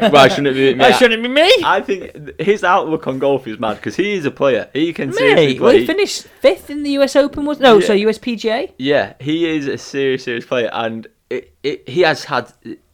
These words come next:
Speaker 1: we won't ruin his story, 'cause it is a mad story that he's got, but his outlook of, "Well, someone's gotta be seventieth best in the world."
Speaker 2: Yeah.
Speaker 1: It's like,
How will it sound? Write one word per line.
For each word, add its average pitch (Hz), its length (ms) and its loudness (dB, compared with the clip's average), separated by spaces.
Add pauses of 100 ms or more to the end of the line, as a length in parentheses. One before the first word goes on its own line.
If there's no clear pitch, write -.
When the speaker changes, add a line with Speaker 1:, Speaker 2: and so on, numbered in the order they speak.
Speaker 1:
we 127 160 -4
won't 151 200 2
ruin 139 240 -2
his 123 180 -8
story, 110 440 -4
'cause 98 160 -16
it 98 120 -8
is 104 160 -8
a 98 80 -6
mad 101 340 -8
story 95 320 -10
that 92 120 -12
he's 90 140 -16
got, 95 320 -8 (420)
but 117 260 -4 (260)
his 131 300 -10
outlook 143 420 -4
of, 107 260 -2 (200)
"Well, 107 220 -4
someone's 127 260 -8
gotta 92 160 -4
be 95 60 -16
seventieth 98 380 -8
best - 220 -14
in 92 60 -16
the 90 80 -14
world." 95 280 -8 (160)
Speaker 2:
Yeah. 135 140 -12
Speaker 1:
It's 135 220 -8
like, 135 380 -12